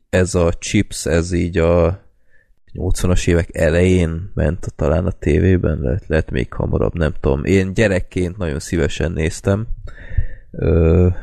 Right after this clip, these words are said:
kilencven körül, vagy akár,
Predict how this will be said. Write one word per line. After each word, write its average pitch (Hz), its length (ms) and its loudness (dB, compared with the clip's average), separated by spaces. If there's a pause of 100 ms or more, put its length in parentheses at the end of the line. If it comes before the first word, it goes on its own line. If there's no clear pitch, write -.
(720)
kilencven 76 800 0 (680)
körül, 76 420 2 (420)
vagy 71 120 -2
akár, - 320 -4